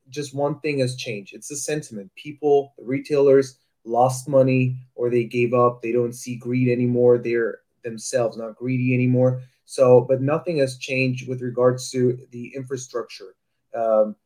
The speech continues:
like, building the infrastructure. You see institutions keep working in the background. And that's why I love this so much. I just love how these big whales, how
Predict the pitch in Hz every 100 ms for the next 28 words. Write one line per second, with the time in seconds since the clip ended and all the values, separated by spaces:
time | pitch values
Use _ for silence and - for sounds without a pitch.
0 | _ - 113 - 139 143 135 127 131 127
1 | 123 - 107 - 110 117 - 143 135 127
2 | 127 135 131 131 127 - - 160 147 -
3 | 131 135 - 127 120 117 120 131 127 123
4 | 104 104 117 147 - 147 139 127 120 127
5 | 131 135 - 131 117 117 123 - _ -
6 | 123 131 127 123 135 135 131 - _ -
7 | 127 127 - - 127 123 - 139 151 123
8 | 123 131 127 113 110 - 127 120 -